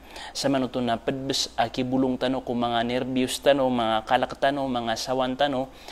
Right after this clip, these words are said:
ng kuto, ah, kapangalimbabaan.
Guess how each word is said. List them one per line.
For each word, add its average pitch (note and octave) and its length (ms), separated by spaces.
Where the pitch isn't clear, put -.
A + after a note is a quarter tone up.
ng A#2 320
kuto, B2+ 400
ah, A2+ 160
kapangalimbabaan. A2 1600